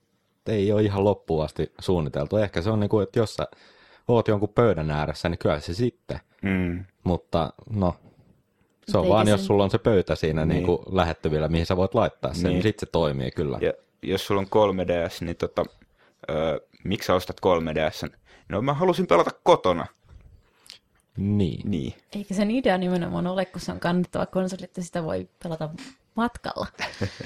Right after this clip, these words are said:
Speaker 1: Niin.
Speaker 2: Niin, sitä
Speaker 3: Ja s-
Speaker 2: vois kuvitella, mutta Nintendo on kertonut meille, että asia ei nyt ole tällä.
Speaker 1: Niin, nyt ei ole näin. Nyt se on, se on se, tota, kot-, kotipöydällä sitten istutaan pelaamassa, että
Speaker 2: Mhm.
Speaker 1: mut se on, kato, se kolme D.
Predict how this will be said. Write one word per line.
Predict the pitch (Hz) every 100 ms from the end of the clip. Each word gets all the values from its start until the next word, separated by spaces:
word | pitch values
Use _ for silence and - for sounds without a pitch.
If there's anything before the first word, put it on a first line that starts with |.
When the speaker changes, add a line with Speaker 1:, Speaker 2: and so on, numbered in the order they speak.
| - - - -
Speaker 1:
Niin. | 214 87 78 -
Speaker 2:
Niin, | 117 117 104
sitä | -
Speaker 3:
Ja |
s- |
Speaker 2:
vois | 143 143
kuvitella, | - 139 98 92 92
mutta | 92 110
Nintendo | 120 101 104 135
on | 120
kertonut | 107 95 87 85 82
meille, | 78 73
että | -
asia | - - 80
ei |
nyt | 78 -
ole | - -
tällä. | - 64 120
Speaker 1:
Niin, | 98 92
nyt | 92 -
ei | 98
ole | 101
näin. | 92 78 80 101
Nyt | 90 -
se |
on, | 113 95 80 87 104
se | 110
on | 82
se, | 101 _ _
tota, | - 98 92
kot-, | - 101 - -
kotipöydällä | 127 104 - 117 92 85 85
sitten | 87 - 82 80
istutaan | - 80 73 69 -
pelaamassa, | 85 73 65 71 - 55
että | - - -
Speaker 2:
Mhm. | 90 85 85 85 87 - - -
Speaker 1:
mut | 104
se | 143
on, |
kato, | 143 170
se | 151 -
kolme | 180 156 82 71
D. | - 64 52